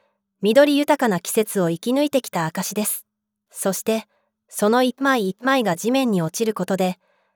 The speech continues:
新たな命の連続性は、自然界の不変の法則を象徴しており、私たち人間にも多くの教訓を与えてくれます。落ち葉は子供たちのための遊びの対象でもあります。子供たちは落ち葉の山に戯れたり、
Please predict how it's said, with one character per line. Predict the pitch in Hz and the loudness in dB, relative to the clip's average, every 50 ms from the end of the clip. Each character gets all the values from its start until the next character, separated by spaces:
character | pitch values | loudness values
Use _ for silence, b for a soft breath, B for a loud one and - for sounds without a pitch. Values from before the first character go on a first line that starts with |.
| _ _ _ | _ _ _
新 | - 220 262 294 285 | 2 4 4 4 4
た | - 247 214 | 4 2 0
な | 190 185 | 2 2
命 | 196 214 233 240 - - | 2 2 0 0 0 0
の | 202 175 165 | 0 0 0
連 | 165 175 196 196 | 0 0 0 0
続 | 214 202 - | 0 -2 -4
性 | - - 214 208 208 | -4 -2 -2 0 0
は、 | 202 214 220 220 - _ _ _ _ _ _ _ _ _ _ | 2 2 0 0 -4 _ _ _ _ _ _ _ _ _ _
自 | - - - 202 | -12 -6 -4 2
然 | 196 269 294 302 | 2 4 4 4
界 | 277 - 254 233 190 | 2 2 2 2 2
の | 170 156 | 0 -2
不 | - - 175 | -6 -8 -4
変 | 196 226 247 254 | -2 -2 0 0
の | 262 262 | 0 0
法 | 233 247 254 254 | 2 2 2 2
則 | - 254 233 - 240 233 | 2 0 0 2 2 2
を | 233 | 2
象 | - - 226 226 226 | 2 2 2 2 2
徴 | - - 233 233 | 2 0 0 0
し | 226 - | 0 -2
て | - 233 | -2 0
お | 233 233 | 0 0
り、 | 226 208 190 - _ _ _ _ _ _ _ _ _ _ _ - | 0 -2 -4 -6 _ _ _ _ _ _ _ _ _ _ _ -2
私 | 185 190 - 247 254 - | -2 2 2 2 0 2
た | - 262 | 0 -2
ち | 240 - 202 175 | -2 0 0 0
人 | 180 190 208 226 | 2 2 0 2
間 | 233 247 247 254 | 0 0 0 0
に | 247 240 | 0 0
も | 208 170 160 185 262 302 | 0 0 2 4 4 4
多 | 302 | 2
く | - 285 | 2 0
の | 233 185 - | -2 -2 -2
教 | - 190 190 196 | 0 0 0 0
訓 | - - 208 208 208 | 0 0 0 0 2
を | 214 214 202 | 2 0 0
与 | 196 - 208 202 | 0 0 -2 -2
え | 196 | -2
て | - 196 | -4 -6
く | - 208 | -4 -2
れ | 196 196 | -2 0
ま | 202 202 | 0 -2
す。 | - - - - _ _ _ _ _ _ _ _ - | -2 -4 -8 -10 _ _ _ _ _ _ _ _ -2
落 | 214 214 - | -2 -2 -2
ち | - 269 | -2 0
葉 | 247 233 208 | 0 2 2
は | 180 170 - | 0 -2 -2
子 | - - 185 | -2 -2 2
供 | 196 254 285 311 | 2 4 2 4
た | - 302 285 | 2 0 0
ち | - 240 | 0 -2
の | 208 190 | -2 -2
た | - 185 190 | -2 -2 0
め | 202 202 | 0 0
の | 190 165 156 165 | 0 0 0 -2
遊 | - 220 214 | 0 0 0
び | 233 | 2
の | 247 254 240 | 0 0 0
対 | - 233 226 240 | 2 2 2 2
象 | 233 - 269 269 | 2 2 2 2
で | 269 294 269 | 4 2 2
も | 240 196 | 2 0
あ | 170 | 0
り | 170 170 | -2 -2
ま | 175 185 - | -2 -2 -4
す。 | - - - _ _ _ _ _ _ _ _ _ _ - | -4 -8 -10 _ _ _ _ _ _ _ _ _ _ -4
子 | - 196 | -2 2
供 | 196 247 269 294 302 | 2 4 2 2 2
た | 302 277 | 0 0
ち | - - 220 | 0 0 -2
は | 190 175 254 | 0 2 2
落 | 247 233 - | 0 0 0
ち | - 294 | 0 2
葉 | 294 262 | 2 2
の | 220 190 | 2 2
山 | 180 175 185 208 220 | 0 0 0 0 0
に | 208 180 - | -2 -2 -4
戯 | - 170 180 208 226 254 | -2 -2 0 2 2 2
れ | 262 269 254 | 2 0 0
た | 247 208 | 0 -2
り、 | 190 185 185 - | -2 -2 -4 -6